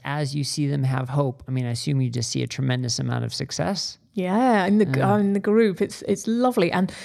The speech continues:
Speaker 2: the other thing is celebrating that success,
Speaker 1: Oh, good
Speaker 2: obviously,
Speaker 1: point.
Speaker 2: as you go along. Uh, I think you saw the photo of the lady with the jeans. So we often, we encourage people who've, um, had, uh, you know, I, either noticed something about their, their health or their well-being, or,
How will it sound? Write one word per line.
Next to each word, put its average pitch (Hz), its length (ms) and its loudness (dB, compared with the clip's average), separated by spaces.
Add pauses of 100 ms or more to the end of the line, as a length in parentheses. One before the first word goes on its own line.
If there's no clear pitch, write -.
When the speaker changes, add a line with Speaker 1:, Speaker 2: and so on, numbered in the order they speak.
(200)
Speaker 2:
the 214 80 4
other 226 140 4
thing 185 180 0
is 170 120 0
celebrating 190 680 4
that - 200 -10
success, - 560 -6
Speaker 1:
Oh, - 40 2
good - 20 4
Speaker 2:
obviously, 139 360 2
Speaker 1:
point. 147 120 2
Speaker 2:
as 185 160 2
you 190 100 2
go 180 220 4
along. 170 300 2 (520)
Uh, 170 220 2
I 170 60 0
think 190 200 -6
you 175 60 -4
saw 175 220 0
the 170 80 -2
photo 185 340 0
of 175 100 0
the 180 60 -2
lady 180 300 2
with 185 140 2
the 196 60 -6
jeans. 233 380 2
So 226 80 6
we 202 140 8
often, 185 280 0
we 185 360 2
encourage 202 540 2
people 170 380 0 (340)
who've, 180 540 2 (140)
um, 160 680 0 (300)
had, 175 360 -2 (380)
uh, 190 40 2
you 196 160 0
know, 185 140 4
I, - 300 0 (140)
either 180 420 2
noticed 196 460 2
something 180 260 -2
about 170 280 -2
their, 170 200 0
their 170 140 -4
health 220 400 0
or 156 80 -4
their 160 80 -2
well-being, 220 760 2
or, 165 340 -2